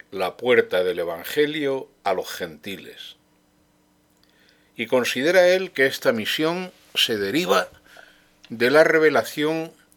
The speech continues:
de un misterio de salvación, de la voluntad de Dios, que ha estado oculto siempre, que no ha salido.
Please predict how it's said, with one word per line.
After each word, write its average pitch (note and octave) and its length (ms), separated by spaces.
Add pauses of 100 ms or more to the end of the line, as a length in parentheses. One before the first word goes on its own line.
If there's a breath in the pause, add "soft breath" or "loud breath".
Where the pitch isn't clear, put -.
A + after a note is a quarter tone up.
(760 soft breath)
de A#2+ 180
un D3 180
misterio A#2+ 600
de F#2+ 100
salvación, C3 720
de D3 120
la F#2 80
voluntad F2+ 500
de G#2 100
Dios, C3 420 (540 soft breath)
que E3 140
ha - 20
estado E3+ 440
oculto E3 760
siempre, - 680
que F3+ 120
no G#3 120
ha G3+ 60
salido. F#3+ 540